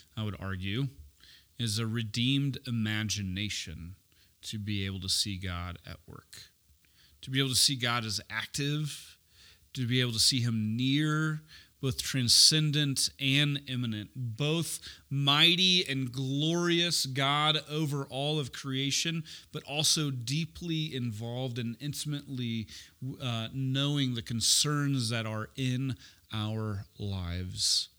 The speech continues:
I believe this is one of the many things that Jesus came to redeem, our imagination.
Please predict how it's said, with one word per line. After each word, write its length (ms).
I 60
believe 260
this 220
is 160
one 220
of 60
the 80
many 320
things 320
that 120
Jesus 320
came 280
to 140
redeem, 560
our 140
imagination. 800